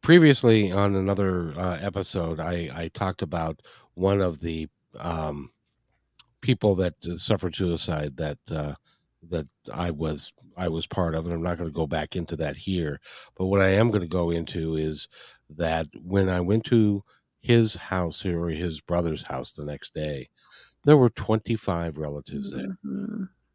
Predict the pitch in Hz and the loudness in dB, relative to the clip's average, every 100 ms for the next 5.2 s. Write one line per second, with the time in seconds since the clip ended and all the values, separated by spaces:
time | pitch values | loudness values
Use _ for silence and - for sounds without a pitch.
0 | - 90 87 101 104 90 82 - 95 98 | -8 -4 0 2 4 2 -2 -2 2 6
1 | 98 95 95 _ _ _ - 92 92 - | 6 4 0 _ _ _ -4 -2 -2 -4
2 | 90 82 82 71 - 76 67 - - _ | -4 -4 -6 -10 -10 -10 -10 -12 -18 _
3 | _ _ - - 87 87 - 101 98 98 | _ _ -16 -8 -6 -6 -2 2 2 0
4 | 90 90 82 101 98 90 90 90 87 85 | -2 -4 -2 0 0 -2 -2 -2 -2 -4
5 | 73 | -4